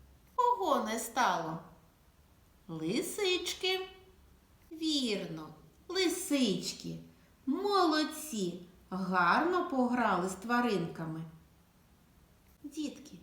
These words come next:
а скільки у нас сніговиків?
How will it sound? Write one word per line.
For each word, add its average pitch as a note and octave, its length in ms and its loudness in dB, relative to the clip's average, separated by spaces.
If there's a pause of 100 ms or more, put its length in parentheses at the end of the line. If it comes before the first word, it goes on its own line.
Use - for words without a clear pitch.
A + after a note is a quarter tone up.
(280)
а F3 160 -12
скільки B3 640 -8
у G#3+ 160 -4
нас C4+ 440 -6 (400)
сніговиків? F#4 1000 0